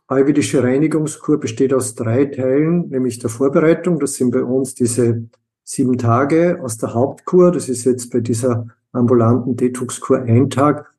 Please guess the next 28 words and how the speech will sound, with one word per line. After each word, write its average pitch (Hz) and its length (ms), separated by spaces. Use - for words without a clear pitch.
und 123 200
der 123 60
Nachkur. 110 720
Und 110 160
die 123 60
Nachkur 139 500
sollte 139 680
eigentlich 135 360
unbeschränkt 131 640
lang 147 380
dauern. 127 560
Das 117 180
heißt, 127 380
äh, - 580
da 120 180
ist 139 280
zuerst 135 480
ein 127 80
vorsichtiger 135 640
Kostaufbau 143 960
und 135 260
dann 147 600
die 139 300
Rasayana-Therapie. 127 1600
Das 113 100
heißt, 120 260
dass 123 140
man 123 420